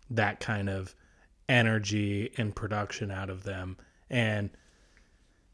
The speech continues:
you know, I'm, I was still on board with Pete Carroll being the guy that's gonna come back and do it, but, like, I, I think they made the right choice to get somebody else who now is young and maybe can occupy that space that Pete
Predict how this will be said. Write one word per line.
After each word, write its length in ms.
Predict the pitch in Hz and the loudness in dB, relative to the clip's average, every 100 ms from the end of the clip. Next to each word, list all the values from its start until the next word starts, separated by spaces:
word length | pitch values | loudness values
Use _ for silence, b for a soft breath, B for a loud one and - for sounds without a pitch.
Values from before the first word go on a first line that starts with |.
| - | -2
you 120 | 170 | 0
know, 120 | 104 - - - | 0 -6 -18 -2
I'm, 220 | 151 139 139 | 4 4 6
I 120 | 151 | 8
was 140 | 143 - | 8 8
still 180 | 127 | 8
on 200 | 110 104 | 8 6
board 260 | 104 104 101 | 4 4 2
with 180 | 101 - | -2 -2
Pete 240 | 113 104 | -4 -2
Carroll 320 | - 107 101 | -2 0 0
being 260 | 101 104 101 | 0 0 -2
the 100 | 95 | -4
guy 240 | 98 98 | -4 -4
that's 160 | 95 95 | -2 -2
gonna 180 | 110 95 | -2 -4
come 240 | - 101 | -6 -6
back 300 | 98 98 98 | -4 -6 -6
and 120 | 101 98 | -6 -4
do 200 | 101 101 | -2 -2
it, 200 | 104 - | -4 -4
but, 180 | 110 104 | -6 -2
like, 340 | 104 98 - - _ _ _ _ _ _ _ - | -4 -4 -8 -20 _ _ _ _ _ _ _ -8
I, 120 | - 101 101 | -2 -2 0
I 80 | 131 | 2
think 160 | 117 110 | 2 4
they 100 | 107 | 2
made 220 | 107 101 | 2 0
the 80 | 104 | 0
right 240 | 101 101 | -2 -4
choice 420 | - 117 107 101 - | -2 0 2 4 4
to 220 | 104 101 - 135 | 2 -6 -4 2
get 200 | 123 - | 4 4
somebody 320 | 123 107 107 | 2 2 0
else 220 | 110 - | 0 2
who 100 | 120 | 2
now 280 | 113 107 110 | 4 2 2
is 220 | 110 104 | 2 2
young 360 | 107 104 104 101 | 2 2 0 0
and 100 | 101 | 0
maybe 240 | 101 104 | 0 -2
can 160 | - 101 | -4 -4
occupy 580 | 98 98 101 - 101 98 | -4 -4 -4 -4 -4 -4
that 220 | 98 - | -6 -4
space 360 | - 104 101 - | -2 -2 -2 -2
that 260 | 104 - | -6 -8
Pete 380 | - 107 110 | -4 -4 -4